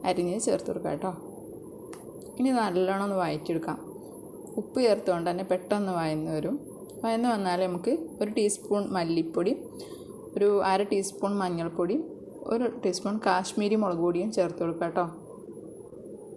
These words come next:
പുഴുങ്ങി, മുട്ട പുഴുങ്ങി വെക്കാം. ഇനി നല്ലോണം ഒന്ന് വഴറ്റി എണ്ണ തെളിഞ്ഞ് വരുന്നത് വരെ വഴറ്റി കൊടുക്കും. നമ്മളതിലേക്ക്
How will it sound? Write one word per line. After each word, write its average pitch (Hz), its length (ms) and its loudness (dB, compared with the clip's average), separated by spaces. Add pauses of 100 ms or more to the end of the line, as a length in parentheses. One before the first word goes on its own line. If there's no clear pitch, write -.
(1000)
പുഴുങ്ങി, 202 560 2 (460)
മുട്ട 214 200 -4 (140)
പുഴുങ്ങി 196 360 4
വെക്കാം. 185 340 0 (960)
ഇനി 254 140 0 (100)
നല്ലോണം 185 540 2
ഒന്ന് 202 180 0
വഴറ്റി 180 460 0 (1000)
എണ്ണ 190 240 0
തെളിഞ്ഞ് 185 480 4
വരുന്നത് 175 380 0
വരെ 180 140 2 (1080)
വഴറ്റി 160 320 -4
കൊടുക്കും. - 320 -8 (2250)
നമ്മളതിലേക്ക് 226 580 4